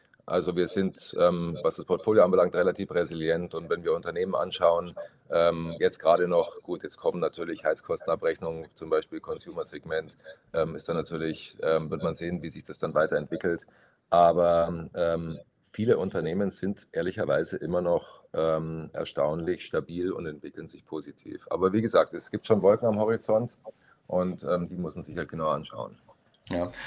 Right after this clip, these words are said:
Speaker 2: aber das ist beruhigend zu hören, dass bei euch, ähm, auch in eurer Größenordnung der, der Markt auch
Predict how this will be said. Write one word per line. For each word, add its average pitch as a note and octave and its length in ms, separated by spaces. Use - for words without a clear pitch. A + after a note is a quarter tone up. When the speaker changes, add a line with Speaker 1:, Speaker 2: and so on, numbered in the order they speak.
Speaker 2:
aber G#2 120
das A2+ 100
ist A#2+ 120
beruhigend B2+ 360
zu G#2 120
hören, G2+ 280
dass F2+ 140
bei G2 80
euch, F#2 420
ähm, F2+ 260
auch G2 140
in G#2 100
eurer F#2+ 260
Größenordnung F2+ 680
der, F2 160
der E2+ 160
Markt F2 340
auch - 240